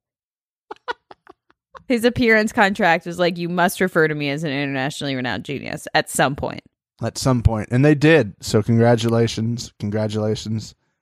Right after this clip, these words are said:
Speaker 1: Uh, I like how he was like, "Devin beat me today."
Speaker 2: Yeah.
Speaker 1: That must sting.
Speaker 2: <laughs> Yeah.
Speaker 1: Oh, Christ.
Speaker 2: Mm-hmm.
Speaker 1: So after this segment, about twenty minutes later, we still don't know who's going in.
Speaker 2: Ugh.
Speaker 1: They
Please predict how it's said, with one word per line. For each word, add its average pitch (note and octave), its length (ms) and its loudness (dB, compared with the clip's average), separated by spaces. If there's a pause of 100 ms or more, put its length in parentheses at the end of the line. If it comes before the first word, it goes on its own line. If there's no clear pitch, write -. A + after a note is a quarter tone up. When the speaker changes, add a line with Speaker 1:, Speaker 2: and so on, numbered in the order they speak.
(400)
Speaker 1:
Uh, A2+ 260 2
I B2 120 2
like B2+ 260 2
how A#2+ 160 2
he A#2 80 0
was A2 140 -2
like, G#2+ 180 -4 (120)
"Devin A#2 340 0
beat G#2 220 -6
me G#2+ 160 -6
today." F#2+ 440 -12 (180)
Speaker 2:
Yeah. G#3 400 4 (680)
Speaker 1:
That C3 140 0
must F2+ 260 -6
sting. A2 420 -2 (260)
Speaker 2:
<laughs> - 40 -2 (2750)
Yeah. A3 360 4
Speaker 1:
Oh, - 100 -14
Christ. C#3+ 300 -2
Speaker 2:
Mm-hmm. B3+ 340 2 (200)
Speaker 1:
So F3 180 -2
after A3 300 0
this B3 160 -6
segment, E3+ 460 -2
about C#3 280 2
twenty F#3 300 0
minutes G3+ 280 -4
later, B2+ 540 -2
we C3+ 140 -2
still F3+ 320 -2
don't G#3 240 4
know F3 180 6
who's D#3 260 -2
going E3+ 320 -2
in. B2 300 -2 (200)
Speaker 2:
Ugh. B3 280 6
Speaker 1:
They D#3+ 120 2